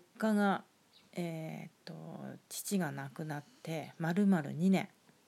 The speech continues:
二年経ちました。二千、ん？平成二十五年に亡くなってるので、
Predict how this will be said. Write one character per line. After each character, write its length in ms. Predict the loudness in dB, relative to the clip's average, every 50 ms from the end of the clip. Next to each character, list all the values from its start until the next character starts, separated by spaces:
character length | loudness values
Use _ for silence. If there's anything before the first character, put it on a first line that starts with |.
| _ _ _ _ _ _ _ _ _ _ -14 -6 -2
二 100 | 2 4
年 160 | 4 4 4
経 120 | 2 -2
ち 140 | -8 -6 -8
ま 100 | -8 -8
し 60 | -8
た。 80 | -6 -2
二 140 | -2 -2 0
千、 260 | 2 2 4 4 2
ん？ 1900 | 2 -2 -10 _ _ _ _ _ _ _ _ _ _ _ _ _ _ _ _ _ _ _ _ _ _ _ _ _ _ _ _ _ _ -4 -2 -2 -2 -2 -6 -18 _ _ _ _ _ _ _ _ _ _ _ _ _ _ _ _ _ _ _ -2
平 140 | 0 0 2
成 160 | 4 4 6
二 160 | 8 6 6
十 220 | 4 2 -2 -4 -4
五 140 | -2 2 4
年 280 | 6 6 6 6 4
に 100 | 4 2
亡 160 | 2 0 0
く 80 | -2 -4
な 120 | -4 -4
っ 60 | -6 -6
て 120 | -8 -10
る 120 | -8 -8
の 100 | -10 -8
で、 380 | -6 -2 -2 0 -2 -2 -6